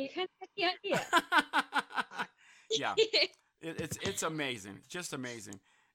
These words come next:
Speaker 2: And, uh, you'll be there for a while. You booked a, uh, a pretty big role. I know you can't talk a lot about it, but, uh, you just arrived a, like a week ago. And
Speaker 1: Yeah, Friday.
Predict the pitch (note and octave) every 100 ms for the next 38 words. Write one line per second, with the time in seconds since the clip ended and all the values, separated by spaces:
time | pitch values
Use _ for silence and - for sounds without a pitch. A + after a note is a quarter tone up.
0 | - A#2 A#2 B2 A2+ C3 F#3+ F#3+ F3+ -
1 | D#3 D3 D#3+ D#3 D#3 - G3+ F#3 - E3
2 | D#3+ D3 C#3 C3+ - C#3+ C#3 - F#3+ F#3
3 | E3+ C#3+ E3 E3 A#2+ B2 _ _ _ _
4 | - - C#3+ F3 - E3 D3+ D#3 D3 C#3+
5 | D3 C#3 D3+ B2+ A#2+ A#2 C3+ A#2+ C3 A#2+
6 | D#3+ - D#3+ C#3+ D3 C#3+ A2+ C2 C3+ A#2+
7 | C3 B2+ D3+ B3 A3 G2+ F#2+ B2+ _ _
8 | _ _ _ _ A2+ A#2 A2+ A2+ A#2 G4+
9 | D4 A#3+ _ _ C#4 F#4 B3 G#3+